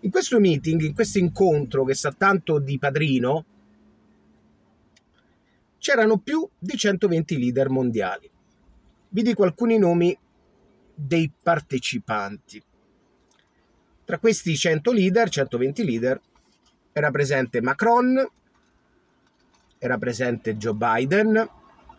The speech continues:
Boris Johnson, naturalmente per l'Italia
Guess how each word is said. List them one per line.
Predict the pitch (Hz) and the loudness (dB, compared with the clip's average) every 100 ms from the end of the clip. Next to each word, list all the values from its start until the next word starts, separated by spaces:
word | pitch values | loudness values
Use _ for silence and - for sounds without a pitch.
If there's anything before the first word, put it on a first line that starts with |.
| - - - - | -20 -20 -20 -16
Boris | 101 120 117 110 - | -4 -4 -2 -6 -6
Johnson, | 117 107 107 - 208 220 220 - - - - - - - - _ - _ _ - - - _ - | -2 -2 -2 -2 0 0 -2 -4 -16 -20 -20 -20 -20 -20 -20 _ -20 _ _ -20 -20 -20 _ -8
naturalmente | - 240 254 330 202 156 156 - 220 233 - - - - - - | -2 0 2 2 4 2 0 4 4 4 0 -16 -20 -20 -20 -14
per | - 151 147 | -2 0 2
l'Italia | 147 - 180 165 135 120 104 | 0 2 4 4 2 0 -2